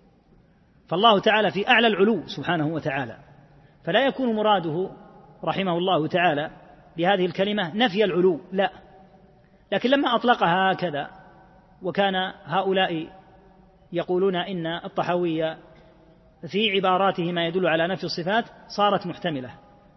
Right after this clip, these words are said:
ولهذا يأتينا إن شاء الله تعالى عبارة يذكرها، يذكر عندها الشارح مراد الطحاوي أن الطحاوي قرر أن الله تعالى فوق كل شيء، وإذا قرر أنه فوق كل شيء فمعنى أنه في العلو،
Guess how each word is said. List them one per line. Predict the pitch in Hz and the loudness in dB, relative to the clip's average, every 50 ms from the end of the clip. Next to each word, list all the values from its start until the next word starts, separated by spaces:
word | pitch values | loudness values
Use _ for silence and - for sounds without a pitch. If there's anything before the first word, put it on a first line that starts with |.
| _ _ _ _ _ _ _ _ - | _ _ _ _ _ _ _ _ -8
ولهذا | 156 170 170 180 185 180 185 180 185 180 | -4 -2 0 0 0 0 0 -2 -2 -2
يأتينا | 208 202 175 185 - 226 208 180 - | -4 -4 -4 -2 -2 -4 -4 -4 -6
إن | 180 | -8
شاء | 143 - 180 | -8 -8 -8
الله | 175 165 | -8 -8
تعالى | 147 - 175 165 160 160 | -6 -6 -4 -4 -2 -2
عبارة | 151 170 156 170 185 196 202 - - - - - - - - 185 | -4 -2 -2 -2 -2 -2 -2 -6 -8 -14 -20 -20 -20 -14 -8 -8
يذكرها، | 160 147 - 175 165 143 135 151 156 - - - - - - - _ _ _ _ _ _ _ _ _ _ _ _ - | -6 -6 -6 -6 -6 -6 -6 -6 -8 -10 -14 -20 -20 -20 -20 -20 _ _ _ _ _ _ _ _ _ _ _ _ -8
يذكر | 185 180 180 143 - 175 165 | -4 -4 -4 -4 -4 -4 -4
عندها | 180 175 165 160 165 | -2 0 0 0 0
الشارح | 156 - - 180 170 160 - - - - | 0 0 0 0 0 0 -2 -6 -8 -8
مراد | 175 170 175 175 160 | -4 -2 -2 -2 -2
الطحاوي | 156 - 175 - 185 185 202 214 202 196 | -4 -6 -4 -2 0 2 2 0 0 -2
أن | 185 180 | -4 -4
الطحاوي | 175 175 170 - 180 - - 156 - 180 196 202 196 | -4 -4 -6 -8 -8 -8 -6 -4 0 0 2 2 2
قرر | - 190 185 180 175 175 180 | 2 0 0 0 0 -2 -2
أن | 175 165 | -4 -4
الله | 165 170 160 160 | -2 -2 -2 -2
تعالى | 160 - 165 160 185 196 220 240 240 240 - - - - - - - - | -2 -2 0 2 4 4 4 2 0 -2 -6 -18 -20 -20 -20 -8 0 4
فوق | 220 262 240 202 - - 165 | 4 4 4 4 0 -2 -2
كل | - - 247 254 214 175 139 | -2 -2 -4 -2 -2 -4 -4
شيء، | - 139 127 - - - - - - _ _ _ _ _ _ _ | -6 -8 -12 -12 -16 -20 -20 -20 -20 _ _ _ _ _ _ _
وإذا | - 180 190 196 | -6 -4 -2 0
قرر | 180 220 214 208 208 208 | 0 2 2 2 2 0
أنه | 208 190 175 170 | 0 -2 -2 -2
فوق | 143 214 247 226 - 180 | 0 0 0 0 0 -4
كل | - 196 185 160 | -6 -6 -6 -4
شيء | 151 - 220 196 | -4 -4 -4 -2
فمعنى | 233 175 151 190 220 | -4 -4 -4 -4 -4
أنه | 254 277 269 | -2 0 0
في | 226 226 | 0 2
العلو، | 208 180 196 190 165 | 2 4 4 4 2